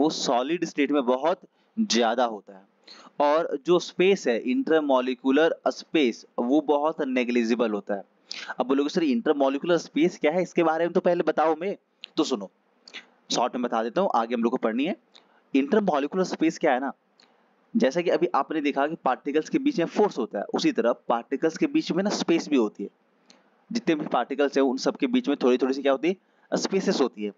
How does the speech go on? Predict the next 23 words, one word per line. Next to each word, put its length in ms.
तो 60
ये 100
जो 220
space 420
होती 220
है 60
ना, 100
उसे 280
हम 120
लोग 120
कहते 280
हैं 80
intermolecular 1300
space। 520
और 120
ये 100
जो 200
space 440
है, 60
वो 100
solid 520
में 100
कहीं 300